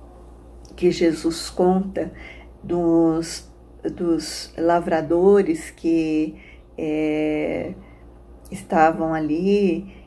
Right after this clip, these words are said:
e um deles tinha uma dívida com o seu, seu patrão. E o seu patrão perdoou a sua dívida. Depois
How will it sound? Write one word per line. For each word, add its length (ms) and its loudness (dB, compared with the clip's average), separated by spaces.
e 160 -2
um 220 2
deles 580 4
tinha 600 0
uma 220 2
dívida 920 -4
com 720 -2
o 60 -12
seu, 800 -2
seu 220 -2
patrão. 680 -4
E 100 2
o 80 4
seu 220 4
patrão 720 0
perdoou 640 4
a 100 0
sua 280 -2
dívida. 580 -12
Depois 840 4